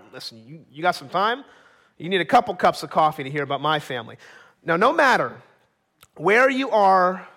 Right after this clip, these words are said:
and no matter how messed up your family is, I want you to hear this today. There is always hope for healing. There is always the possibility of redemption.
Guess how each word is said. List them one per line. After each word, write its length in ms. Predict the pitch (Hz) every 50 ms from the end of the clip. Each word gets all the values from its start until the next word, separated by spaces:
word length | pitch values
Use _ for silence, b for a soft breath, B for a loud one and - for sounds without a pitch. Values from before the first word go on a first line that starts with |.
| _ _ b b b b b b
and 140 | - 160 185
no 80 | 190 190
matter 200 | 196 196 190 185
how 300 | - - 226 233 247 254
messed 320 | 254 254 247 - - -
up 180 | 202 196 196 -
your 120 | 190 190
family 460 | 185 - 208 196 196 196 196 202 202
is, 320 | - 151 147 135 131 123 151
I 40 | 139
want 220 | 151 175 185 -
you 60 | 202
to 40 | 190
hear 160 | 170 180 175
this 160 | 160 175 170
today. 320 | - - 170 139 131 123 120
There 140 | 120 123 131
is 100 | 131 131
always 560 | - 156 165 170 175 180 185 185 202 185 B B B B B
hope 280 | - - 151 143 143
for 160 | - - 147 135
healing. 420 | 143 139 120 113 104 101 104 110 113 _ _ _ _ _ _ _ _ _ _ _ _ _ _ _ _ _ _ _ _ _ b b b b
There 120 | 160 165
is 140 | 165 156 160 - -
always 460 | 190 214 226 240 233 226 240 240 220
the 100 | - 220
possibility 840 | 202 - 208 196 190 - - 175 147 165 170 165 156 160 156 147 147 B B B B B B _ _ _ _ _ _ _ _ _ _ _
of 180 | - 120 123 127
redemption. 580 | 135 123 131 123 117 - - - - - 135